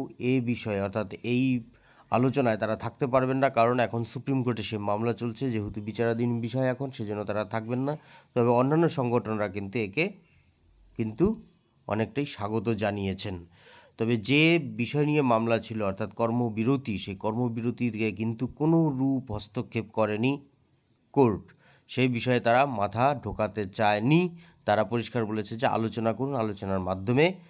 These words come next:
সমাধানে নিয়ে আসুন, কারণ রাজ্যের ক্ষতি হচ্ছে। এখন দেখা যাক যে শর্তগুলো দেওয়া হয়েছে, সেই শর্তগুলো পূরণ হয় কি না,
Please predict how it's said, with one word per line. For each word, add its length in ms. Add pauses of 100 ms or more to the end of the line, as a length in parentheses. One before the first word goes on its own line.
(360)
সমাধানে 540
নিয়ে 180
আসুন, 220
কারণ 280
রাজ্যের 440
ক্ষতি 340
হচ্ছে। 360
এখন 280
দেখা 240
যাক 200 (340)
যে 220 (360)
শর্তগুলো 560
দেওয়া 260
হয়েছে, 240
সেই 160
শর্তগুলো 540
পূরণ 320
হয় 220
কি 140
না, 200